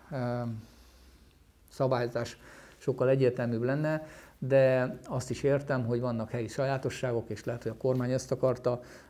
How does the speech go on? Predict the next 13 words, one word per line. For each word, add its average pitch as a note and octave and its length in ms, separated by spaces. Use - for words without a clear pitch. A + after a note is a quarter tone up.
öm, B2+ 380
kiemelni, C3 480
kidomborítani. A#2 760
A - 120
terveink C#3+ 480
szerint, B2+ 460
és A#2+ 140
holnap, C3+ 460
ö, A#2+ 300
megjelenik B2 480
ez A#2+ 120
a A#2 60
rendelet C#3 540